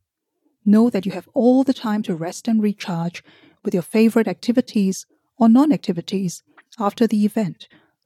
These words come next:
so go all out and don't hold back. Number four, reconnect with why you're putting yourself out there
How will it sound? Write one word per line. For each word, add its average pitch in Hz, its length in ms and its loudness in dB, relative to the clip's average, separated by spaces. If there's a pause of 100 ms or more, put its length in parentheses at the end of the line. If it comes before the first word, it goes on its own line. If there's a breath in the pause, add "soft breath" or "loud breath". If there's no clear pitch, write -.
so - 200 0
go - 260 0
all 254 320 4
out 180 380 -6 (260)
and 185 160 -2
don't 185 240 0
hold 190 320 -2
back. - 380 -10 (2250)
Number 190 300 0
four, 165 360 -2 (600)
reconnect 247 580 4
with 175 140 -4
why 190 320 2
you're 214 200 2
putting 220 300 2
yourself 196 340 0
out 165 200 -6
there 185 260 -2